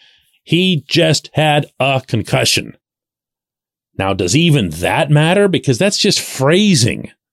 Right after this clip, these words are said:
And it's just somebody in the press box who, by the way, might misspeak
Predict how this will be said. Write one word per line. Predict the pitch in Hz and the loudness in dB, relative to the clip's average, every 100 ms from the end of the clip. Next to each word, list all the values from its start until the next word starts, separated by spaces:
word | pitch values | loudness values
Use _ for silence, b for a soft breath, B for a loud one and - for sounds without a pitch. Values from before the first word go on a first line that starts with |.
| _ - | _ -2
And | 156 175 | 0 2
it's | 165 | 0
just | - 180 - | 0 0 0
somebody | - - 170 185 175 160 151 | -2 0 2 4 4 4 2
in | 135 | 2
the | 120 | 0
press | - 196 - | 0 0 0
box | 98 110 - | -2 -2 -2
who, | - 226 208 - | -2 -2 -4 -4
by | 120 | -2
the | 131 | 0
way, | 98 98 156 160 b b b b | 2 2 0 -4 b b b b
might | - 92 156 | -4 -2 -2
misspeak | 139 180 - - 247 226 - - | 0 0 0 -2 -2 -4 -6 -14